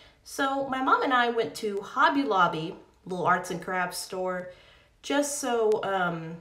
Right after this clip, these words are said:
I can find a frame for my diploma. And sadly, couldn't find any luck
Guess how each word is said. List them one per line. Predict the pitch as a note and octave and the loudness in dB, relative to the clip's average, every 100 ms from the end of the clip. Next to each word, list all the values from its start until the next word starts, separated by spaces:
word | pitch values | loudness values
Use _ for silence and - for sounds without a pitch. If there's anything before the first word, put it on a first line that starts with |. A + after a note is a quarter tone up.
| - | -10
I | G3 | -8
can | F#3+ F#3 | -4 -6
find | - F#3 F3+ | 0 0 0
a | E3 | -2
frame | - A#3 A#3 A3+ | -4 0 2 2
for | A3+ | 0
my | F#3+ E3+ | -2 -2
diploma. | D3+ C#3+ - B3 F3 C#3 - - - - | -2 -6 -2 0 0 -4 -8 -18 -20 -10
And | F3 - | -10 -4
sadly, | C4+ C#4+ C#4 C#4 C4+ B3 - - _ _ _ _ _ _ _ _ _ - | 0 0 0 -4 -6 -8 -14 -20 _ _ _ _ _ _ _ _ _ 0
couldn't | G#4+ A4 | 4 4
find | C4 C4 B3 | 4 4 4
any | A3 E3+ D3 | 0 -2 -6
luck | E3 F3 - - - | -4 0 -2 -2 -16